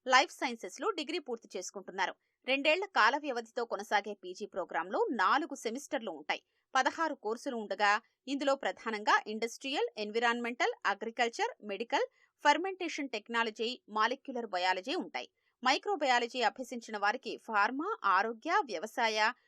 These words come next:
పర్యావరణ, పరిశోధన రంగాల్లో మంచి డిమాండ్ ఉంటుందని అధ్యాపకులు చెప్తున్నారు.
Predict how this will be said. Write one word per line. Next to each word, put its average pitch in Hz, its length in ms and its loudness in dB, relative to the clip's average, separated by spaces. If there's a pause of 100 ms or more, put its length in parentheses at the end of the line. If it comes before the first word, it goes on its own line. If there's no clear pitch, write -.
(180)
పర్యావరణ, 339 600 2 (120)
పరిశోధన 254 540 -2
రంగాల్లో 247 480 -2
మంచి 226 320 -2
డిమాండ్ 208 380 -4
ఉంటుందని 214 520 -8 (300)
అధ్యాపకులు 254 540 -2
చెప్తున్నారు. 180 540 -6